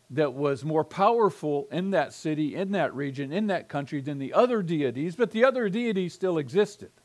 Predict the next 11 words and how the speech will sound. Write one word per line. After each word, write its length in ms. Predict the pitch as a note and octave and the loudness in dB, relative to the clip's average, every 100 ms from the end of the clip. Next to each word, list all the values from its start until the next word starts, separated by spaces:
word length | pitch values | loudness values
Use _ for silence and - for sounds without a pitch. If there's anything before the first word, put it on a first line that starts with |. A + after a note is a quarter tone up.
| _ _ _ _ _ _ _ - | _ _ _ _ _ _ _ -4
But 160 | D3 | -4
you 140 | D#3 F#3 | 0 2
worshiped 400 | F#3 G3+ E3+ - | 4 4 0 -2
that 220 | D3+ - | -2 -2
primary 600 | - A3 A#3+ F#3+ C3+ A#2+ | 0 2 2 2 0 -2
deity. 500 | A2 A#2 F#2 - - _ _ _ _ _ _ _ _ _ _ _ _ _ _ _ _ _ _ _ _ - | -6 -8 -8 -14 -20 _ _ _ _ _ _ _ _ _ _ _ _ _ _ _ _ _ _ _ _ -10
And 100 | D3 | 0
so 160 | G3 F3+ | 2 2
for 340 | - E3+ D3 | 2 2 0
someone 680 | - - G#3 B3 A3 G3 | -4 -2 0 2 2 2
r-, 80 | D#3+ | 0